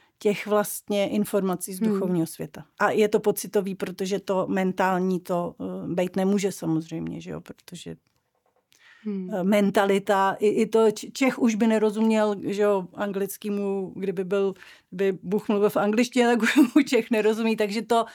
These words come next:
Speaker 1: je pocit, eh, ta, ten jazyk je pocit prostě.
Speaker 2: Hmm, rozumím.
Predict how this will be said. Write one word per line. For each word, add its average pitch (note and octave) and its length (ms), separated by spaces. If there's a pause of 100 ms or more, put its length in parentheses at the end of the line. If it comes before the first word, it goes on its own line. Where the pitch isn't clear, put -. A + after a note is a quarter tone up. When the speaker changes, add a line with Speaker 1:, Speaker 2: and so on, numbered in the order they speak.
(200)
Speaker 1:
je G3 100
pocit, G3+ 500 (140)
eh, F3+ 100
ta, E3 340
ten F3+ 180
jazyk F3 380
je E3 80
pocit - 500
prostě. F#3+ 400 (360)
Speaker 2:
Hmm, G3+ 340
rozumím. G3+ 500